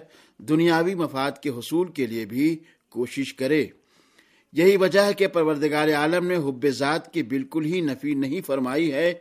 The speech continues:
بلکہ اس کے لیے گنجائش رکھی ہے اور اس کی ایک حد معین اور مخصوص فرمائی ہے۔ حب ذات کی دو قسمیں ہیں، کبھی حب ذات خود پرستی اور انانیت کو کہا جاتا ہے۔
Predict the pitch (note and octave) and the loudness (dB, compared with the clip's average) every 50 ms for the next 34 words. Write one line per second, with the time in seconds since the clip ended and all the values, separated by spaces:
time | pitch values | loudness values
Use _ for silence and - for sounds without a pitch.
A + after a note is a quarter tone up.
0 | - - - - - _ _ A#2+ D3 D#3+ D3+ - F3 E3+ E3 D#3+ - - F#3 F3+ | -10 -20 -20 -20 -20 _ _ -2 -2 -2 0 0 0 0 0 -2 -2 0 0 2
1 | E3 E3+ F#3 F3 C3+ C#3 C3+ B2+ A#2+ C3 C3 D3 E3+ D#3+ - D#3+ D#3 D#3 - E3 | 4 2 2 2 0 -2 -4 -2 -2 -2 0 0 0 0 0 -2 -2 -2 -2 -2
2 | E3+ E3 E3 E3 E3+ E3 E3+ - _ - - _ _ _ - D#3 F3 E3+ F3 - | 0 2 2 2 2 0 -4 -10 _ -20 -20 _ _ _ 0 0 0 0 -2 -8
3 | F3 F#3 F#3 G3 G3+ F#3+ - - - C#3+ D#3+ F3+ D#3 D#3+ D#3 D3 C#3+ C#3 C3 A#2 | -2 2 4 4 4 2 0 -8 -6 -4 -4 -4 -2 -2 -2 -2 0 -2 -2 0
4 | C#3+ E3 E3+ E3+ - - C3 C3+ B2+ B2+ C3 B2 - - - E3 F#3 F#3 - - | 0 0 0 -2 -4 -6 -6 -4 -2 -2 -4 -4 -6 -6 -2 -2 -2 -2 -4 -6
5 | B2+ B2+ A#2+ A#2+ A#2+ A#2+ B2 B2 A2 - - C#3+ C#3 A2+ - - _ _ _ _ | -6 -6 -4 -4 -4 -4 -4 -6 -6 -4 -4 -4 -4 -4 -6 -10 _ _ _ _
6 | _ _ _ - D#3 E3+ D3+ F3+ G3 E3+ D#3+ G3 F#3+ G3+ G3 - - F#3 G3 D3+ | _ _ _ -4 -4 0 2 2 2 4 2 2 2 2 0 -2 -6 -8 -6 0
7 | D3 D#3 D3 - - C3 - C#3 D3+ F3+ F3+ E3+ E3+ F3+ F#3 F#3 F3+ - _ _ | 0 0 0 0 -4 -8 -4 -2 0 2 2 2 2 2 0 -2 -6 -12 _ _
8 | _ _ _ _ _ - D#3+ D#3 G3 G#3 G3+ F3+ F3+ D3 C#3 E3 D#3 B2+ D#3 D3+ | _ _ _ _ _ -4 0 0 2 4 4 4 2 2 2 2 2 2 2 2
9 | D#3+ F3 E3+ - - D#3+ D3 - - C#3+ C#3+ C#3 - - - E3+ F3 E3+ D#3+ C#3+ | 2 0 -2 -4 -8 -10 -10 -6 -4 -4 -2 -2 -4 -6 -4 0 2 4 4 2
10 | C#3+ C3+ C3 B2+ B2+ C3 D3 D#3 D3+ - - C3+ B2 - A#2 A#2+ B2+ A#2 B2+ B2+ | 0 -2 -2 -2 -2 0 0 -2 -2 -4 -6 -6 -6 -6 -6 -6 -4 -4 -2 -4
11 | B2+ B2 - D#3+ D#3+ D3+ D#3 E3 E3+ | -2 0 0 0 2 4 2 2 0